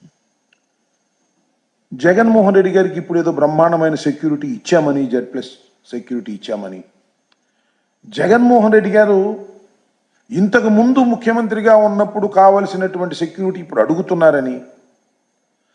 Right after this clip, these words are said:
ఆ సెక్యూరిటీ కూడా ఎంత ఉందయ్యా అంటే తొమ్మిది వందల ఎనభై ఆరు మంది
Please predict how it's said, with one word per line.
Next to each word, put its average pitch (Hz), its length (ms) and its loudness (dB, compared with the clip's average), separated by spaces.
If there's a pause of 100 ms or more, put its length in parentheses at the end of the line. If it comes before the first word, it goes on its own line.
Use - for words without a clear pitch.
(400)
ఆ - 20 8 (140)
సెక్యూరిటీ 254 420 -4 (100)
కూడా 240 140 4 (140)
ఎంత 196 240 -4
ఉందయ్యా 226 320 2
అంటే 220 240 0 (1300)
తొమ్మిది 269 440 2
వందల 240 220 2 (100)
ఎనభై 233 280 2 (200)
ఆరు 196 240 2
మంది 220 340 -10